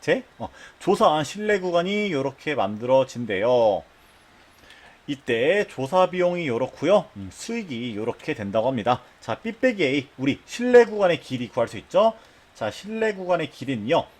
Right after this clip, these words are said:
이 곱하기 신뢰도 상수 곱하기 루트 N분의 시그마인데, 지금 신뢰도 구십오 퍼센트일 때 신뢰도 상수가 일 점 구육이에요.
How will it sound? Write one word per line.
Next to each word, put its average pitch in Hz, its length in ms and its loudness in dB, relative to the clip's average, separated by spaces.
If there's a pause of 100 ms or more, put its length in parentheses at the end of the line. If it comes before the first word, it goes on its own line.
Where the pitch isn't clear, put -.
(180)
이 175 220 -8
곱하기 151 600 -8
신뢰도 208 460 -4
상수 196 460 -8
곱하기 147 400 -8
루트 123 340 -12
N분의 123 460 -6
시그마인데, 135 1080 -2 (440)
지금 143 260 -6
신뢰도 226 440 2
구십오 143 560 -6 (100)
퍼센트일 196 720 -2 (120)
때 202 220 4
신뢰도 214 440 -2
상수가 185 400 -2
일 196 180 -6
점 196 220 -6
구육이에요. 135 600 0